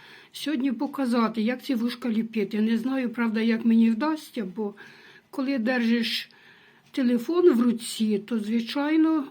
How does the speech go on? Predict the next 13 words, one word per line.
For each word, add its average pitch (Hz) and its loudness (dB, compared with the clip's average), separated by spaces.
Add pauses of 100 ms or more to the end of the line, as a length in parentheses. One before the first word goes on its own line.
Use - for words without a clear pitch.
одною 247 2
рукою 247 -2
щось 233 -4
показувати 240 -4 (800)
не 226 4
дуже 233 0
так 240 -2
зручно. 196 -2 (1400)
Але 247 2
ра-, 262 0
раз 277 0
вже 247 0
зайшли 254 0